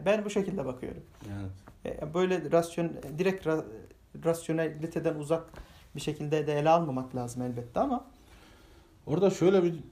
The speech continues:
Speaker 2: bir tefsir veya tevil duymuştum bir zaman. Hani bir meal var ya, insanlar iman ettik demekle başıboş bırakılacaklarını mı zannediyorlar?
Speaker 1: Evet.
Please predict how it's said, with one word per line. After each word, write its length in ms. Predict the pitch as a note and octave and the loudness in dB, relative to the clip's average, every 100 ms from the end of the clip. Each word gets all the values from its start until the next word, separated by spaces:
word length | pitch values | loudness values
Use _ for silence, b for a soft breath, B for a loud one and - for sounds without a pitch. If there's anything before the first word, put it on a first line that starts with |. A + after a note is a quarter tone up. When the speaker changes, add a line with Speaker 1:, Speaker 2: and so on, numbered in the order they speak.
| - B2+ C3 | -16 -14 0
Speaker 2:
bir 340 | D#3+ E3 E3 - - - | 4 4 2 -6 -14 -14
tefsir 380 | - C#3+ C#3+ E3 | 2 2 4 4
veya 240 | C#3+ D3+ D#3 | 6 4 4
tevil 340 | B2+ D3+ C#3 | 4 6 4
duymuştum 400 | A#2 G2+ F#2+ G#2+ | 2 0 -4 -4
bir 60 | G2+ | -2
zaman. 240 | A2+ A2+ | -2 0
Hani 280 | A#2 A#2+ A#2 - - A#2+ | 2 2 0 -6 -18 -10
bir 160 | A#2 | -4
meal 460 | A#2+ A2+ B2+ C3+ C#3+ | 0 2 4 4 4
var 160 | F3+ D#3 | 4 4
ya, 100 | B2 | 2
insanlar 480 | A#2+ A#2+ C3+ C3+ | 0 0 2 2
iman 300 | B2+ B2+ C3+ | 2 2 4
ettik 320 | C3+ B2+ B2+ - | 2 0 -4 -2
demekle 380 | C3+ C3 A#2+ | 0 0 0
başıboş 420 | A#2 A#2 B2+ A#2 B2 | 0 2 0 0 2
bırakılacaklarını 800 | B2 A#2+ B2 A#2+ A#2 C3 C3 | 0 2 2 2 2 0 2
mı 80 | C3 | 2
zannediyorlar? 760 | A2+ G#2+ G2 F#2+ F#2+ F#2 - - | 0 -2 -2 -2 -2 -4 -8 -8
Speaker 1:
Evet. 200 | D3 C3 | -6 -6